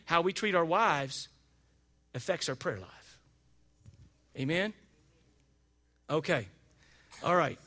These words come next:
So, men of prayer, we got a lot to work on. I've got just to fly through this right quick now 'cause we're gonna talk about the women. Um, and he says this. He says,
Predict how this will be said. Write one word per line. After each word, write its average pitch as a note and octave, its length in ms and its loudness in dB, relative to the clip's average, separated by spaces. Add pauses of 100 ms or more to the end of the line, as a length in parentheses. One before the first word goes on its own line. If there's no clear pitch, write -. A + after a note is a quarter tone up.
So, A3+ 340 6 (140)
men G#3 240 4
of A3+ 100 -2
prayer, A3 260 6
we G#3 80 0
got G3 160 6
a F#3+ 40 6
lot G3 160 8
to F#3+ 80 -4
work F3+ 200 2
on. A#2 320 -4
I've D#3 200 -2
got E3 160 2
just D#3+ 140 -6
to D3 100 -6 (300)
fly E3+ 280 4
through F3 240 2
this D#3+ 300 -2
right D3 200 0
quick F3 360 0
now C#3+ 260 2
'cause D3 160 -8
we're D3 100 -6
gonna D#3 120 -2
talk C#3+ 260 -4
about D3 340 2 (200)
the E3 100 -2
women. G3 320 2 (400)
Um, C#3 460 4 (400)
and E3 160 2
he A3 120 0
says F3 580 4
this. F3+ 340 6
He F3+ 100 -4
says, F3 500 2